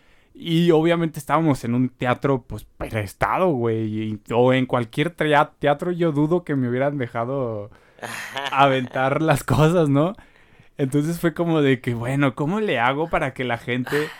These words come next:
Speaker 2: <laughs>
Speaker 1: entienda que estoy enojado y, y que lo estoy haciendo porque se supone que lo tengo que aventar bien encabronado, ¿no?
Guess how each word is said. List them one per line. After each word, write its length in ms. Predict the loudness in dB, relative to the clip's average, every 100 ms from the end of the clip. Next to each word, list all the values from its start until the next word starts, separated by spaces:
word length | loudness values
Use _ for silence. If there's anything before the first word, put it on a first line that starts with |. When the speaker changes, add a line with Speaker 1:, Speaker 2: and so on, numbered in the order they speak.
| -20
Speaker 2:
<laughs> 260 | -20 -14 -4
Speaker 1:
entienda 840 | -2 -2 0 0 2 4 2 0 -12 -20 _ _ _
que 880 | -2 2 2 2 0 -2 -4 -6 -12 _
estoy 460 | -12 -8 -2 -2 0
enojado 580 | -2 -4 0 0 0 -2
y, 60 |
y 440 | -2 -4 -8 -10 -10
que 120 | -10 -8
lo 100 | -8
estoy 220 | -8 -4
haciendo 520 | -4 -4 -6 -4 -6
porque 240 | -8 -12 -14
se 100 | -14
supone 360 | -12 -10 -10 -10
que 100 | -12
lo 100 | -10
tengo 260 | -10 -10
que 100 | -10
aventar 360 | -10 -10 -10 -10
bien 260 | -8 -6 -6
encabronado, 800 | -8 -10 -12 -10 -4 -4 -4 -6
¿no? 240 | -10